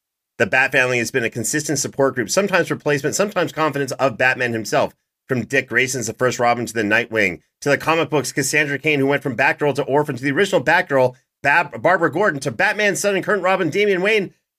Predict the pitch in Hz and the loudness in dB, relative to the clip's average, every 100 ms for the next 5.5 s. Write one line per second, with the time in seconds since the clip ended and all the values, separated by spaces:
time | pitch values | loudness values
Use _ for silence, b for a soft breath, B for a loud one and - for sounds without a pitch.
0 | _ - 151 147 143 151 175 175 175 - | _ -2 0 2 0 0 0 0 0 0
1 | 202 220 220 220 220 202 190 170 175 - | 0 0 2 2 2 2 2 0 -4 -2
2 | 160 160 160 147 - 135 131 117 113 127 | 2 2 0 -6 -2 0 0 -4 -4 -2
3 | 123 143 135 143 135 123 - - 185 - | -2 -4 -4 -4 -4 -6 -2 2 2 2
4 | 175 131 139 120 113 110 131 214 214 170 | 0 2 -2 2 2 2 0 0 0 -2
5 | 131 131 127 127 | 0 2 2 -2